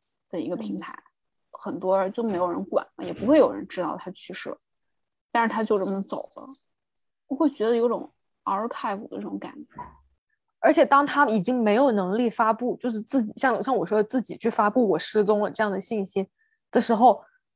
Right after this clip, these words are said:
Speaker 2: 他这条命就，就是被动的了，我就觉得好，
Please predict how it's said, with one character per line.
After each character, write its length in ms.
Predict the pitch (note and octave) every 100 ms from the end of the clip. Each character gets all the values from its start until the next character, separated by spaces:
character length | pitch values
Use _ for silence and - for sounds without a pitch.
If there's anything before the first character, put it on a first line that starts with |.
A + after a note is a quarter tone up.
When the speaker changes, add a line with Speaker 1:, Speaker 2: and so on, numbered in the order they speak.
| _
Speaker 2:
他 100 | -
这 120 | C4 C4+
条 120 | A#3
命 460 | A3+ B3 C#4 A3 E3+
就， 220 | G#3 F#3+ _ _ _ _ _ _
就 100 | - B3
是 100 | B3
被 300 | - C#4 A3
动 240 | A3+ G#3
的 80 | F#3+
了， 180 | D#3+ - _ _ _ _ _ _
我 140 | - B3
就 100 | C#4
觉 120 | B3+
得 80 | B3+
好， 420 | - - E3+